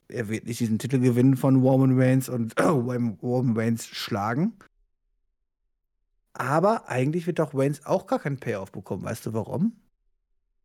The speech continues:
Weil ja, wie Kevin Owens schon am Anfang seiner Promo beschrieben hat, „Ja, Reigns, das hast du schon wieder nicht geschafft, ich bin immer noch hier.“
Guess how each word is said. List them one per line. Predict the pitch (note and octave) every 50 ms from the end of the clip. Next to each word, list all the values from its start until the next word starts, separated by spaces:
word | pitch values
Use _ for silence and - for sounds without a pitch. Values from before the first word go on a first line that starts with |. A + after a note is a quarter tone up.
| _ _ _ _
Weil | - G#2 A2 A2+
ja, | A#2 A#2 A2+ G#2+
wie | A#2 A#2 A2+
Kevin | - - B2+ A#2+ A2+ A2+ -
Owens | - A2 C3 C3
schon | D#3 C3
am | G2 G#2+
Anfang | A2 A2+ C3 C3+ C3+
seiner | B2+ B2+ B2 A2+
Promo | - - A#2 A#2 A2+
beschrieben | A2 A#2 A2+ - - A2+ A2+ A2 G#2+ A#2
hat, | D3 E3 -
„Ja, | D#3+ C#3+ A#2+ G#2+ F#2+ - - -
Reigns, | A#2 B2 B2 -
das | - A2+ A#2+
hast | A#2+ A#2+
du | C3
schon | - - B2 A#2
wieder | A#2 G#2+ A2 A#2
nicht | C3 C#3 -
geschafft, | - D3 - - E3 F3+ F3+ -
ich | - F3+ -
bin | - D3 G#2+
immer | B2 A#2+ B2+ C#3
noch | C#3+ D3 C#3+ -
hier.“ | D#3+ D#3+ C#3 B2+ F#2+ -